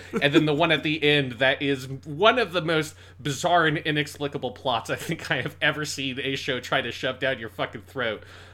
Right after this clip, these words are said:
Um, that is the thing that pushes it over the edge from just being, like, this is a, like,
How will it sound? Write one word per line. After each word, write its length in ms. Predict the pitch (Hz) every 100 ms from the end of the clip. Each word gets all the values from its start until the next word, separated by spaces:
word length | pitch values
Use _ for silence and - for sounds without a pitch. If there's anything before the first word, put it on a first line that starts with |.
| -
Um, 520 | 117 113 113 107 104 101
that 220 | 135 147
is 180 | 143 143
the 120 | 139
thing 280 | - 180 165
that 180 | 143 -
pushes 320 | 175 160 139
it 180 | 147 147
over 220 | 160 156
the 100 | 151
edge 160 | 147 139
from 200 | 147 127
just 240 | 151 -
being, 240 | 151 139
like, 200 | 131 131 - - -
this 180 | 156
is 140 | 151 135
a, 120 | 131
like, 240 | 131 127